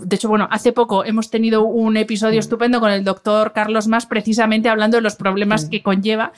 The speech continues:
Speaker 1: el respirar por la boca. Entonces, eh, ¿de qué forma nos afecta, Elena, cómo respiramos cuando estamos practicando yoga? Y aquí, si quieres, podemos hacer también un pequeño, una pequeña revisión anatómica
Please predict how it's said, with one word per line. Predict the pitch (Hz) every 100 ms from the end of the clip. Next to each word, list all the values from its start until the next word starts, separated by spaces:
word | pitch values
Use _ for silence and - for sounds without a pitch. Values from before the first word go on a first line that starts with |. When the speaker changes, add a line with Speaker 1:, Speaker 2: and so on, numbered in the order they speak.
| - - -
Speaker 1:
el | 226
respirar | 208 - 185 190
por | 214 208
la | 175
boca. | 233 -
Entonces, | 202 202 190 - - - _ _ 220
eh, | 196 196 196 -
¿de | 214 220
qué | 226 277
forma | 294 277 277
nos | 269 262
afecta, | 262 233 269 269 254 226 214
Elena, | 233 240 247 202 - _ -
cómo | 269 277 269
respiramos | 247 233 - 233 240 247 277 339 - _ _ -
cuando | 226 226
estamos | 214 - 240 240
practicando | 247 233 - 240 226 226
yoga? | 196 185 185
Y |
aquí, | 175 202
si | 226
quieres, | 226 220 220
podemos | 214 214
hacer | 220 220 220
también | 220 214
un | 214 214
pequeño, | 208 220 220 214 214
una | 214
pequeña | 214 214 214
revisión | 208 202 202 208
anatómica | 202 202 202 226 247 262 285 339